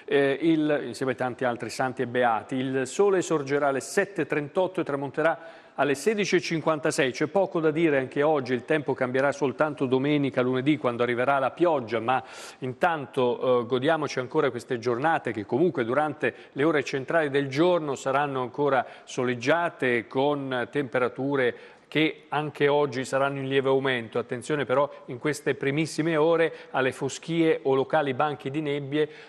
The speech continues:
be-, nebbia soprattutto, eh, nei fondovalle. Ci sono anche delle gelate, in particolare nel settore centro-meridionale della regione, perché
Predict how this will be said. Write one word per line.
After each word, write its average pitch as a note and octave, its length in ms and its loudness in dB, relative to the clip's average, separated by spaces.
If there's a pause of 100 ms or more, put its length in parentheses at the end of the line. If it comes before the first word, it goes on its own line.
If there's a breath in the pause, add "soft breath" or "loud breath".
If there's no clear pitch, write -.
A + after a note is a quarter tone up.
(100)
be-, D#3 240 -2
nebbia D3+ 520 -2
soprattutto, C3+ 840 -4 (200 loud breath)
eh, B2+ 220 -2
nei B2 260 -4
fondovalle. A#2+ 680 -2
Ci A#2+ 140 -10
sono C#3 240 -2
anche C3 300 -2
delle A#2+ 240 -4
gelate, D3 560 0
in D#3+ 120 0
particolare B2 600 -2
nel B2 180 -6
settore B2 520 -4
centro-meridionale B2+ 1040 -2
della B2+ 220 -2
regione, C#3 400 0
perché A2+ 360 -6